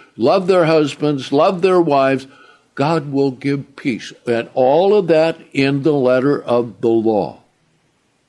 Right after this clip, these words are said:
Okay? So it doesn't matter where you are.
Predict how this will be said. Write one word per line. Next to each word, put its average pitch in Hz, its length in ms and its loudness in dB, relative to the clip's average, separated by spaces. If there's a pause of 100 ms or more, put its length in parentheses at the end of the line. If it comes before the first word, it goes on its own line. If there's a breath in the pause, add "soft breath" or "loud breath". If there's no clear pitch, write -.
Okay? 95 540 -10 (1900)
So 82 120 -6
it 95 40 -4
doesn't 156 320 0
matter 190 260 2
where 185 240 2
you 190 240 2
are. 190 320 -2